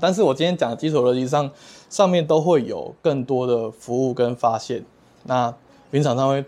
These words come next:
凑齐各种东西来包装成一个服务嘛，但是它的基础逻辑不会变。OK，好，再来要提，稍微提到是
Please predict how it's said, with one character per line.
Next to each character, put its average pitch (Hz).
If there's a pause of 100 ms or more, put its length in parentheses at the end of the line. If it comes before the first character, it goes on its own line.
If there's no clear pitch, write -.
(240)
凑 156
齐 131
各 135
种 113 (500)
东 127
西 123
来 113 (280)
包 123
装 123
成 120
一 123
个 120
服 117
务 110
嘛， 113 (200)
但 139
是 135
它 135
的 123
基 131
础 123 (240)
逻 120
辑 120
不 113
会 113
变。 135 (880)
OK， - (1160)
好， 135
再 214
来 185
要 220
提， 165
稍 202
微 196
提 151
到 147
是 135